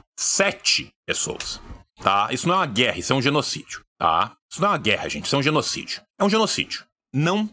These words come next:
tem comparação do que que tá acontecendo aqui. Não tem comparação do que que tá acontecendo aqui, tá? Vou colocar os links todos aqui pra vocês. Ah, eu fechei o negócio. Daqui a pouco eu coloco, gente. Eu retuitei isso tudo no meu Twitter, cara.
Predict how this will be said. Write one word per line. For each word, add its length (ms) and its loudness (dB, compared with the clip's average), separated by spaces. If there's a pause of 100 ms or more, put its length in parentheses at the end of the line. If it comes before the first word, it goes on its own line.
(120)
tem 260 0 (220)
comparação 1300 0
do 100 -6
que 100 -2
que 100 -6
tá 100 4
acontecendo 480 0
aqui. 200 -6 (380)
Não 320 2
tem 380 0 (120)
comparação 1120 0 (240)
do 80 -6
que 120 0
que 80 -8
tá 80 2
acontecendo 420 -2
aqui, 180 -6 (1000)
tá? 340 2 (220)
Vou 140 2
colocar 400 2
os 140 -2
links 280 0
todos 300 0
aqui 200 0
pra 140 0
vocês. 560 -2 (380)
Ah, 140 2
eu 80 2
fechei 400 2
o 40 2
negócio. 280 2
Daqui 160 2
a 60 4
pouco 220 0
eu 40 2
coloco, 400 0
gente. 260 -2
Eu 100 4
retuitei 520 0
isso 140 -2
tudo 180 -2
no 80 0
meu 160 2
Twitter, 400 -8
cara. 160 -8